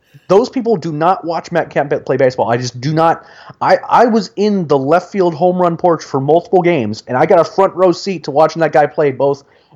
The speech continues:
Speaker 2: uh, at the plate and on defense, and it, it's not there.
Speaker 1: No,
Speaker 2: I mean,
Speaker 1: it's,
Speaker 2: I'm not,
Speaker 1: it's
Speaker 2: I'm,
Speaker 1: not.
Speaker 2: I'm not.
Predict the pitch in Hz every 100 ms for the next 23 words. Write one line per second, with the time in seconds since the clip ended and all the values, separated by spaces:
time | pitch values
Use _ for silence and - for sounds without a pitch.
0 | _ 131 156 170 175 185 202 196 - 165
1 | 180 175 170 185 131 117 - _ - 135
2 | 123 - _ _ _ _ _ _ _ 85
3 | 85 - 151 185 180 175 185 - _ _
4 | _ _ _ _ 233 175 139 160 143 151
5 | 180 170 160 165 180 -